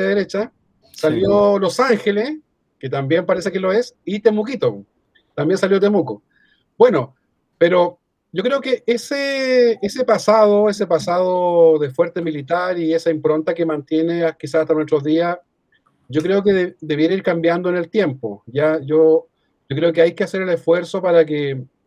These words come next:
Speaker 1: para que la propia ciudad también se reconcilie con su, con su historia, con su pasado. Esta, esta ciudad, digamos, va,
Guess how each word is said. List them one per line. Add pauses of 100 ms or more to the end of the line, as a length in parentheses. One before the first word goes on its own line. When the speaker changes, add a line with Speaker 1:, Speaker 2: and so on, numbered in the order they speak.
(420)
Speaker 1:
para
que
la
propia
ciudad
también
se
reconcilie
con
su, (100)
con
su
historia,
con
su
pasado. (680)
Esta,
esta
ciudad, (640)
digamos,
va,